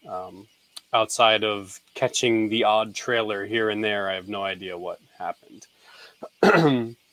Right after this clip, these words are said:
But, um, it, it was never, it never really grabbed me. But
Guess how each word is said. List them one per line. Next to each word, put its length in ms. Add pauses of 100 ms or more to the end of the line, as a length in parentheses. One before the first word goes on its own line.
(160)
But, 300
um, 420
it, 180
it 180
was 160
never, 600 (520)
it 100
never 260
really 540 (100)
grabbed 360
me. 260 (1120)
But 600